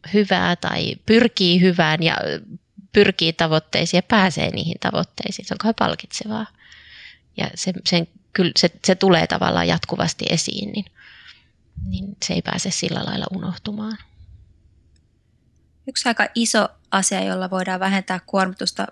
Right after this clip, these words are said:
Speaker 2: ei pelkästään sote-alalla, vaan kaikilla muillakin aloilla, joista josta puhutaan tänä päivänä tosi paljon, on, on palautuminen. Jaana, miten, mikä merkitys palautumisella on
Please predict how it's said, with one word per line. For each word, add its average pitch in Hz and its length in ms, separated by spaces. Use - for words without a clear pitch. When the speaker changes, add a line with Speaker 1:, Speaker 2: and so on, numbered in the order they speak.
Speaker 2:
ei 185 140
pelkästään 185 520
sote-alalla, 185 600
vaan 185 180
kaikilla 185 400
muillakin 220 500
aloilla, 185 380
joista 180 400
josta 196 260
puhutaan 240 500
tänä 180 220
päivänä 180 380
tosi 190 260
paljon, 180 400
on, 180 200
on 175 160
palautuminen. 185 880
Jaana, 185 480
miten, 220 420
mikä 233 220
merkitys 202 720
palautumisella 180 840
on 208 200